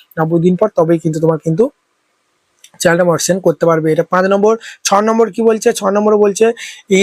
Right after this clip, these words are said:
মা-, মনিটাইজেশন, ঠিক আছে? এখানে বলছে তোমার পলিসিস, মনিটাইজেশন পলিসি কিন্তু তোমাকে খেয়াল কিন্তু রাখতে হবে। মনিটাইজেশন প্রচুর পলিসি আছে, তো সেই ভিডিও আমি ডেসক্রিপশন বক্সে দিয়ে দেবো। এখানেও দেখাচ্ছি, দেখো, আমি ভিডিও আপলোড করেছি বোধহয়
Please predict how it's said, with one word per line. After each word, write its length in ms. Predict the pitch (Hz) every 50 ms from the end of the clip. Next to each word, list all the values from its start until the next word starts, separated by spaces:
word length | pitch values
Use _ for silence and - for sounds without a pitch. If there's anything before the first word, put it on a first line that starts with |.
| 208 214
মা-, 280 | 214 185 180 175 180 175 170
মনিটাইজেশন, 600 | 180 185 190 190 202 214 214 214 208 - 233 240 254 262 - - - - - -
ঠিক 100 | 240 240
আছে? 180 | 247 220 - 185
এখানে 220 | 180 170 185 202
বলছে 260 | 202 196 196 190 202 190
তোমার 280 | 180 190 180 190 214 240 - _ - _ _ -
পলিসিস, 520 | 208 208 226 233 226 - 202 180 156 131 - - 147
মনিটাইজেশন 440 | 156 170 180 294 277 - - 247 226
পলিসি 460 | - - 196 214 226 254 - - 269 220
কিন্তু 220 | 220 226 214 214 202
তোমাকে 260 | 214 190 196 190 175 - -
খেয়াল 380 | - 185 175 175 180 185 196 196
কিন্তু 260 | - - 175 175 180 214
রাখতে 260 | 190 170 160 _ - 170
হবে। 140 | 165 165 151
মনিটাইজেশন 380 | 147 165 180 190 - - 226 220
প্রচুর 340 | 185 214 208 196 - 240 226 208 -
পলিসি 320 | 196 196 214 185 - 220
আছে, 200 | 208 185 - 226 233 233 - - - - -
তো 60 | 202
সেই 160 | 180 - 208 180
ভিডিও 220 | 165 190 175 208
আমি 120 | 208 208 208
ডেসক্রিপশন 440 | 175 196 196 - - 220 175 233 208
বক্সে 220 | 208 190 - - 202
দিয়ে 140 | 190 196 196
দেবো। 140 | 202 214 214
এখানেও 300 | 196 175 - 196 208 208
দেখাচ্ছি, 340 | 190 196 190 202 - - 202
দেখো, 200 | 202 190 208 -
আমি 180 | - 190 180 180
ভিডিও 200 | 160 165 165 190
আপলোড 220 | 185 170 180 185 180
করেছি 240 | - 196 185 190 190
বোধহয় 220 | 180 185 190 185